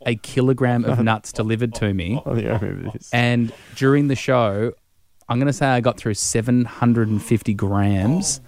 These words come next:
Speaker 1: of nuts, and I was doing it under the table 'cause I didn't want anyone to see me.
Speaker 2: <laughs> Actually, like, a genuine addiction.
Speaker 1: That's how sad it gets.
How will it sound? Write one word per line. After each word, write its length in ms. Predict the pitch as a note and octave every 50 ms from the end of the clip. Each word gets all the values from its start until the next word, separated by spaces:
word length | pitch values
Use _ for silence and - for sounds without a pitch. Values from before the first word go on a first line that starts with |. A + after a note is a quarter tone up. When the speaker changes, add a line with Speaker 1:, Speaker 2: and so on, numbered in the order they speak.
| - - - - - - - - -
Speaker 1:
of 120 | A#2+ G#2+ A2
nuts, 480 | A2 A2+ A#2 A2 G#2+ - - - - -
and 100 | B2 A#2+
I 60 | A#2 A2+
was 160 | A2+ A2 G2+
doing 240 | - C3 A#2+ A#2+ A#2
it 140 | A2+ - - -
under 240 | A#2+ A#2 A#2+ A#2 A#2
the 100 | A2 A2
table 400 | - - - A2 A2 G#2 G2 G2
'cause 80 | -
I 40 | A2+
didn't 100 | G#2+ G#2
want 100 | G#2 G2+ G2
anyone 220 | G#2 G#2+ G#2+ G2+
to 60 | G2
see 240 | - - F2+ F#2 F2
me. 180 | D#2 C#2+ - - - - - - - - - - - - - - - - - - -
Speaker 2:
<laughs> 80 | D#3 - - - - - - - - - - - - -
Actually, 340 | F#3 F3 F#3+ - - F#3 G3
like, 240 | G#3+ C#4 C#4 - -
a 60 | G#3+
genuine 480 | F#3+ - - C3 - C3+ C#3+ B2+ B2 B2+
addiction. 180 | B2+ - -
Speaker 1:
That's 460 | C#3 D3 - - - - - - - _ _ _ _
how 140 | _ C#3+ C#3+ C3
sad 260 | - - C3 B2+ B2
it 100 | - -
gets. 260 | D#3+ E3+ - -